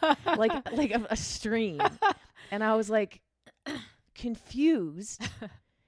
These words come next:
Speaker 2: And then, like, kind of, like, it was almost like
Speaker 1: Why is
Speaker 2: something,
Speaker 1: it
Speaker 2: like
Speaker 1: warm?
Speaker 2: <laughs> Yeah. I don't know if it touched me.
Speaker 1: Why is it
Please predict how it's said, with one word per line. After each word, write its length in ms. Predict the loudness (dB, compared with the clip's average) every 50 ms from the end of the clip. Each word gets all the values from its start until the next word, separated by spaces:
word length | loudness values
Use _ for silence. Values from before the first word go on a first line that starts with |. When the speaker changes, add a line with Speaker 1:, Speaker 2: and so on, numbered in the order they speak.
| _ -6
Speaker 2:
And 160 | -4 -2 0
then, 160 | 0 0 0 0
like, 220 | -2 -4 -4 -6
kind 400 | -10 -8 -6 -2 -2 0 0 0
of, 160 | -2 -2 -4 _ -6
like, 280 | -2 -2 -2 -2 _ _
it 140 | -4 -4 -2
was 160 | -2 -2 -2
almost 280 | -2 -2 -2 -4 -4 -4
like 120 | -2 -2 0
Speaker 1:
Why 160 | 0 0 0
is 60 | 0
Speaker 2:
something, 160 | 0 0 0
Speaker 1:
it 120 | -2 -2 -4 -10 -18
Speaker 2:
like 100 | -14 -8
Speaker 1:
warm? 560 | -4 -4 -2 -2 0 0 0 0 0 -2 -2 -2
Speaker 2:
<laughs> 40 |
Yeah. 180 | 0 0 0 0 -2 -6 -8 -10 -12 -14 -16 -18 -20 -20 -20 -20 -20 _ _ _ _ _ -20 -20 -20 -20 -16 -10 -4
I 100 | -2 0
don't 120 | 0 2
know 80 | 0 0
if 80 | -2
it 100 | -2 -6
touched 460 | -6 -4 0 0 0 0 -2 -10 -12 -12
me. 160 | -12 -8 -4
Speaker 1:
Why 240 | -2 2 4 4 4
is 140 | 4 2 2
it 160 | 0 0 0